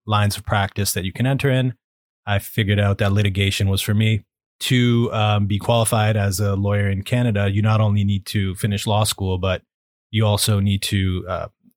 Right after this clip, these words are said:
article for a year. And articling is a process whereby you work at a law firm for a year as an apprentice, essentially. And usually paid. That apprenticeship year is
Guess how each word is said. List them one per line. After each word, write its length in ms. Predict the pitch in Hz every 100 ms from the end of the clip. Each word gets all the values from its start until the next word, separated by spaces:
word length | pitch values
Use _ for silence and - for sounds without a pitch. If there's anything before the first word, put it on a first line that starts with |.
| - -
article 420 | 123 117 - 92
for 140 | -
a 80 | 78
year. 200 | 71 69 -
And 100 | 104
articling 640 | 107 120 117 - 107 101 101
is 220 | 104 95
a 60 |
process 560 | - 104 98 - 98 -
whereby 480 | 98 98 95 95 95
you 200 | 92 95
work 440 | 110 110 107 - _ _ _ _ 104
at 120 | 107
a 20 |
law 220 | 131 165
firm 360 | - 110 113 131
for 220 | - 107
a 60 | 95
year 320 | 92 98 104 _ _ _ _ -
as 160 | 117
an 80 | 117
apprentice, 460 | 107 107 101 98 -
essentially. 540 | - 90 - 101 104 _ _ _ _
And 460 | 110 104 101 95 - _ 131
usually 320 | 131 117 107
paid. 340 | - 98 110 120 _ _ _ _ _ _ _ _ -
That 380 | - 113 117 120 -
apprenticeship 680 | 113 127 113 110 - 110 98
year 300 | 101 107 107
is 380 | 101 95 92